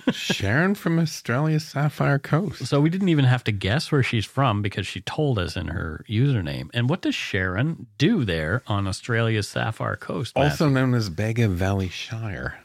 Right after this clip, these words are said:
Speaker 1: Okay.
Speaker 2: Yes, and she does, uh, tours of the Shire.
Speaker 1: Tours of the Shire. Well,
Speaker 2: Yeah.
Speaker 1: uh, isn't the Shire actually in New <laughs> Zealand?
Speaker 2: Well, but people get all the way to Australia
Speaker 1: Yeah.
Speaker 2: and realize they just can't get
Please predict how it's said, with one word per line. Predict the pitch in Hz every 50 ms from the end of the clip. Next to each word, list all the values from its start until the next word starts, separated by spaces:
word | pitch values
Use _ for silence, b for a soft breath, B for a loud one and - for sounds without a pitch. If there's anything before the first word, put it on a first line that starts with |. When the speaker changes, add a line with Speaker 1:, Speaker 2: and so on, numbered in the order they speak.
| _ _ -
Speaker 1:
Okay. | - 107 117 147 135 - 113 85 82 92 170 202 - _ _ _
Speaker 2:
Yes, | - 104 113 107 - - - - - - -
and | 90 87 85 85
she | - - - 87
does, | 87 - 92 92 87 80 - - - -
uh, | - 82 78 78 78 -
tours | - - 131 127 127 127 127 - -
of | 123 131
the | 143 -
Shire. | - - - 113 104 95 78 76 85 - - _ _ _ _ _
Speaker 1:
Tours | - - 131 135 147 135 131
of | 123
the | 127 131
Shire. | - - 135 127 120 117 - - 127 123
Well, | 120 123 117 98 -
Speaker 2:
Yeah. | 123
Speaker 1:
uh, | 123 -
isn't | - 160 208 214 196
the | 180
Shire | 143 - - - 127 120 127 127 131 131 - -
actually | 104 104 113 - - 120 110 101 98
in | 92 92 90 85 64 90
New | 95 95 90
<laughs> | 85 85 87 101 110 - - -
Zealand? | - 196 139 - - 226 - - - B B B B B B B B B -
Speaker 2:
Well, | 104 104 98 98 95 90 101 95 - -
but | - 101 98 - - _
people | - - 101 - - 110 104
get | 101 98 92 87
all | 85 85 85
the | 82
way | 80 82 82
to | - - 85
Australia | 82 - - - 78 73 76 85 104 131 151 - _ _ _
Speaker 1:
Yeah. | - 110 90 85 - - _ _ -
Speaker 2:
and | 85 85 85 82
realize | 82 80 80 80 80 80 73 -
they | 80 78
just | - - - 95 73 67 62 - - -
can't | - - - - - 71 64 - - 78
get | - - 80 73 -